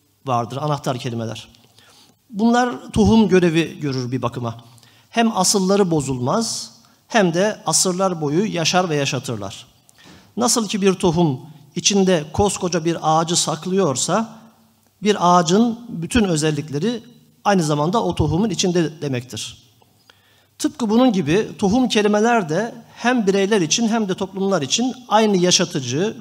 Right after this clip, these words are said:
koruyucu, hayatı devam ettirici bir görev üstlenirler. Kısacası bireylerin de toplumların da hayatlarında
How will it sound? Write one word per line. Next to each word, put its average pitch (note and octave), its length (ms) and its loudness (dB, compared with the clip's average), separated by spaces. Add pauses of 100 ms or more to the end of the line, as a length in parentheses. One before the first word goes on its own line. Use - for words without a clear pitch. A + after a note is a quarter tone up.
koruyucu, D#3 640 -2 (320)
hayatı E3 480 -2
devam F#3 220 4
ettirici D#3 380 -4
bir G#3+ 80 0
görev E3 300 2
üstlenirler. A#2+ 720 -8 (800)
Kısacası G#3 640 -2 (340)
bireylerin F#3+ 600 0
de F3 180 -4
toplumların F3 640 0
da D#3 160 -2
hayatlarında D3+ 840 -2